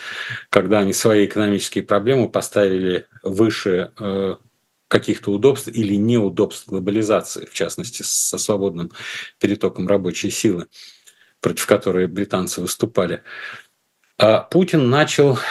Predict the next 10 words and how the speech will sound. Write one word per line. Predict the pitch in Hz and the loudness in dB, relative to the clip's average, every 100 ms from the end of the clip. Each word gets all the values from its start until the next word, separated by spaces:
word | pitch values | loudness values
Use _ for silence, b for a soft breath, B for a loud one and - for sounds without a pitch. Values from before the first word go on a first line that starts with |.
| B B _ - | B B _ -4
э, | 113 107 104 | 0 0 0
сначала | - 117 113 135 | -2 0 6 6
это | 107 107 | 6 2
называлось | 92 107 101 90 - | 2 4 4 2 0
импортзамещение, | 98 95 87 98 98 - - 170 160 143 135 127 B B B B B _ - | -2 -2 -4 -4 -2 -2 2 4 6 4 2 0 B B B B B _ -4
а | - | -2
сейчас | - 107 - 196 - - _ _ | -2 0 4 2 2 -8 _ _
фактически | - - 117 - - 165 - 123 - - - - b b b _ - | -2 4 4 4 -2 0 0 -2 -4 -6 -6 -12 b b b _ 0
речь | 104 123 117 - | 4 4 4 -2
идёт | 95 117 165 170 - | -2 4 4 4 -6